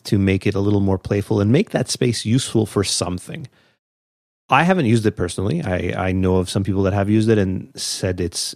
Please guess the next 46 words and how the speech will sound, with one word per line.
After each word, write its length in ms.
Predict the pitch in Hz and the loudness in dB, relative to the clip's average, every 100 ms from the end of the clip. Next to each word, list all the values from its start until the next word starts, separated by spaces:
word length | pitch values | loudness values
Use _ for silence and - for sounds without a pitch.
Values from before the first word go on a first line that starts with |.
| - | -8
it's, 180 | 107 - _ _ | -8 -8 _ _
it's 240 | - 107 - | -6 -6 -4
really 300 | 80 156 190 | 0 4 6
well 240 | 113 151 | 6 6
done. 380 | 127 156 107 - _ - _ | 4 4 0 -4 _ -20 _
It's 200 | - 101 | -4 -2
better 200 | 101 110 | 2 4
than 180 | 117 107 | 6 4
the 80 | 95 | 4
Notch 380 | 90 101 - - | 4 0 -2 -6
was. 380 | 90 113 147 - _ _ _ _ _ _ _ _ _ _ _ _ - | -4 -4 -8 -16 _ _ _ _ _ _ _ _ _ _ _ _ -2
Is 140 | 110 | 0
the 120 | 90 | -2
name 360 | 92 87 101 151 | -6 -4 -2 0
good? 300 | 196 330 - _ _ _ _ _ _ _ - | 0 0 -4 _ _ _ _ _ _ _ -2
I 100 | 175 | 2
don't 140 | 220 | 4
know, 160 | 381 392 | 6 6
but 200 | 131 - | 4 0
will 180 | 123 120 | 2 4
it 140 | 104 | 4
grow 180 | 98 110 | 4 4
on 120 | 160 | 4
us? 200 | 208 208 | 2 0
These, 320 | - 226 269 - | 2 4 4 0
these 320 | - 285 - | 0 0 2
things 300 | 254 226 170 | 4 4 6
usually 300 | 180 165 151 | 4 4 4
happen, 340 | 127 117 92 | 2 0 2
right? 180 | 101 110 | 2 4
And, 160 | 127 131 | 2 2
and 320 | 139 143 - - - | 0 0 -2 -8 0
I 120 | 143 | 2
think 260 | 190 196 | 4 2
this 220 | 220 202 - | 2 2 2
one, 360 | 151 147 120 | 2 2 0
th-, 140 | 135 143 | 0 2
this 400 | 127 175 - 127 | 4 2 2 2
led 260 | 120 123 | 4 6
me 200 | 127 120 | 4 2
to 320 | 110 - 107 | 0 2 4
the 240 | 98 101 - | 4 2 2
idea 480 | 95 98 98 104 104 | 0 2 2 2 2
for 260 | - 95 | -2 -2
the 180 | 90 87 | -2 -4
tech 480 | - - 110 - | -4 -6 -8 -10